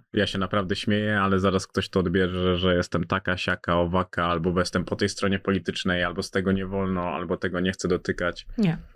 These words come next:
Speaker 2: Nie mam czegoś takiego. Staram się zrobić tak, żeby, mm,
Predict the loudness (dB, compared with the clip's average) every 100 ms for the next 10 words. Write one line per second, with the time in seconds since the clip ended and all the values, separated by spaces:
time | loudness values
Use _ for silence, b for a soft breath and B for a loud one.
0 | B B B B B 0 2 2 2 2
1 | 2 0 0 0 2 2 2 0 0 0
2 | -2 -2 0 0 0 -2 0 0